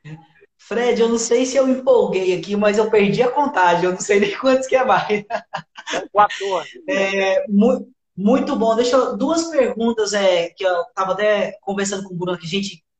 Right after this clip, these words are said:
Speaker 1: trocando ideia, e a gente vai chegando à conclusão de algumas coisas que é muito importante. E assim, a gente, uma, duas perguntas que surgiu também. A primeira é a idade, né?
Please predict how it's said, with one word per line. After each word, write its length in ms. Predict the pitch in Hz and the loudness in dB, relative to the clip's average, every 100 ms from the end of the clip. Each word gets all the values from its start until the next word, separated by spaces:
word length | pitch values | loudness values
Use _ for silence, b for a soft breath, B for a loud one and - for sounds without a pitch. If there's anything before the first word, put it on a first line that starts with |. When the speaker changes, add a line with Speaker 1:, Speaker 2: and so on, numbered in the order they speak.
| _ | _
Speaker 1:
trocando 320 | - 180 202 185 | -4 -2 -2 -4
ideia, 440 | 175 185 247 226 | -2 2 4 4
e 20 | |
a 40 | 202 | 2
gente 200 | 214 - | -2 -2
vai 420 | 208 220 220 226 | 2 2 2 0
chegando 340 | 220 214 214 | -2 -2 -2
à 40 | 226 | -4
conclusão 500 | 226 - 214 214 208 | -8 -4 -2 -2 -2
de 60 | |
algumas 340 | 202 202 240 240 | -2 -2 -4 -4
coisas 240 | 226 214 | -4 -4
que 60 | 226 | -6
é 60 | |
muito 220 | 208 233 247 | -8 -10 -12
importante. 680 | - 262 262 240 202 208 - _ _ b _ | -2 0 0 -2 -6 -6 -10 _ _ b _
E 80 | 196 | -6
assim, 220 | 202 220 | -4 -2
a 40 | |
gente, 880 | 202 214 208 240 240 240 220 202 196 - | -2 -2 -2 -2 0 2 2 0 -2 -6
uma, 180 | 220 240 | -6 -2
duas 180 | 208 277 | -2 0
perguntas 480 | 285 240 233 214 - | 0 0 0 -4 -6
que 140 | 214 | -8
surgiu 560 | - 220 175 165 190 190 | -6 -4 -4 -4 -6 -6
também. 480 | 180 170 208 226 _ _ b b | -6 -6 -6 -8 _ _ b b
A 180 | 175 220 | -4 -4
primeira 540 | 247 233 233 233 220 214 | -2 0 2 4 4 4
é 120 | 208 | 4
a 180 | 208 220 | 4 2
idade, 640 | 202 190 180 262 - 277 | -2 -2 0 0 -2 -2
né? 320 | 214 208 196 | -2 -2 -4